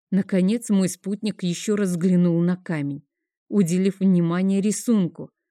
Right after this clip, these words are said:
после чего оторвал от рубашки болтающийся край и осторожно, затаив дыхание, взял защищёнными тканью пальцами мою находку, завернул и облегчённо выдохнул.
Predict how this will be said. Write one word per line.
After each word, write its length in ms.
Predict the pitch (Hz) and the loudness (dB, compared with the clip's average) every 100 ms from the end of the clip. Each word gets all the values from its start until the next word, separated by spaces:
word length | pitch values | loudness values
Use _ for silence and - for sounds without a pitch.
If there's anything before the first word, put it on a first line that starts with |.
| _ _ - | _ _ -6
после 320 | 185 180 185 | -4 -2 -2
чего 480 | 180 190 156 156 208 _ _ _ | -2 -2 -2 -4 -8 _ _ _
оторвал 640 | - 190 208 196 214 247 | -6 -2 0 0 0 -2
от 180 | 220 - | -2 0
рубашки 540 | 202 165 196 208 - | 0 0 -2 -4 -4
болтающийся 880 | 190 180 180 185 214 208 - 190 180 | -2 0 -2 -2 -4 -4 -6 -6 -6
край 440 | 175 185 180 226 233 _ _ | -4 -4 -2 -4 -8 _ _
и 80 | 240 | -4
осторожно, 1040 | 240 220 - 233 226 220 190 180 190 190 - | -2 -4 -4 -2 0 2 0 -2 -4 -4 -6
затаив 540 | 180 185 185 175 214 | -4 -2 0 0 0
дыхание, 720 | 202 233 - 185 165 170 175 - _ - | 0 -2 -2 -4 -4 -6 -8 -12 _ -8
взял 400 | 170 160 202 226 | -4 -2 0 0
защищёнными 1000 | 214 190 190 196 - 240 240 233 196 190 | -2 -2 -4 -8 -6 -2 2 2 2 0
тканью 580 | - - 214 220 190 180 | -4 -6 -2 0 0 -2
пальцами 640 | - 180 202 - 214 196 | -4 -2 -2 -4 -2 0
мою 400 | 185 180 175 180 | 2 2 2 2
находку, 720 | 196 185 - 196 180 - 151 - _ _ - | 0 -2 -4 -6 -6 -12 -18 -18 _ _ -8
завернул 800 | 170 196 185 175 170 175 220 233 _ _ - | 0 2 2 2 2 0 0 -6 _ _ -4
и 140 | 214 | 0
облегчённо 760 | 208 160 185 - - 202 202 220 | 2 2 0 -2 -4 0 2 2
выдохнул. 640 | 190 190 156 - - 147 | 0 -2 -2 -6 -10 -14